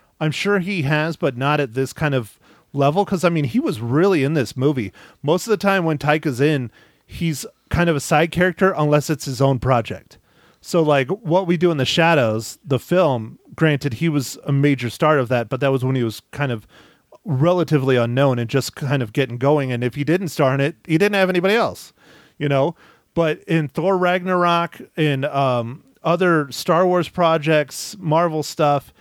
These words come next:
he's always just done, like, a voice or, like, a character that has a few minutes here or there. I mean, he's in this movie. He's in a bulk of this film, and I just,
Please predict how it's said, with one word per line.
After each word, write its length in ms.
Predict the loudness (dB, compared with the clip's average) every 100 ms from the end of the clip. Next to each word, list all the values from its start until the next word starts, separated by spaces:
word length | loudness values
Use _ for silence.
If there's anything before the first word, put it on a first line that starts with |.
| _ _ _
he's 260 | -6 -2 2
always 380 | 2 4 2
just 240 | 0 -4 0
done, 220 | 0 2
like, 180 | 0 0
a 60 |
voice 600 | -6 -2 2 2 2 -4 -6
or, 120 | 0
like, 180 | 0 0
a 80 | -4
character 400 | -2 0 0 0
that 120 | 0
has 120 | 0
a 80 | -4
few 220 | -2 0
minutes 300 | 0 0 -2
here 160 | 0 0
or 40 |
there. 260 | 0 0 -2 -6 -18 -2
I 20 |
mean, 120 | 0
he's 260 | 2 0 -2 -10
in 420 | -2 2 2 2
this 300 | 0 0 -2
movie. 380 | -2 0 0 -6
He's 300 | -6 -4 0
in 100 | 2
a 100 | 0
bulk 600 | -2 -10 -4 0 0 0
of 80 | -6
this 180 | -6 -4
film, 300 | 0 0 -2
and 240 | -6 -6
I 180 | 0 0
just, 380 | 0 -4 -6